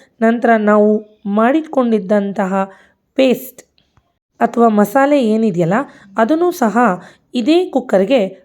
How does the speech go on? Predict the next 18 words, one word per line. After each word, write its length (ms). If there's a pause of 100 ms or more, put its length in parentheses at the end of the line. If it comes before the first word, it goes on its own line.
ಹಾಕಿ 560 (200)
ಒಂದ್ಸರಿ 360
ತರಕಾರಿಗಳ 640
ಜೊತೆ 580 (100)
ಎಲ್ಲ 280
ಮಿಕ್ಸ್ 360
ಆಗೋ 240
ರೀತಿ 540 (120)
ನೀಟಾಗಿ 400
ಮಿಕ್ಸ್ 300
ಮಾಡ್ಕೊಳ್ಳಿ. 520 (480)
ಇದ್ರ 240
ಜೊತೆಗೆ 680 (160)
ಒಂದು 240
ಲೋಟದಷ್ಟು 560
ನೀರನ್ನ 380
ಸಹ 260 (140)
ಹಾಕಿ 520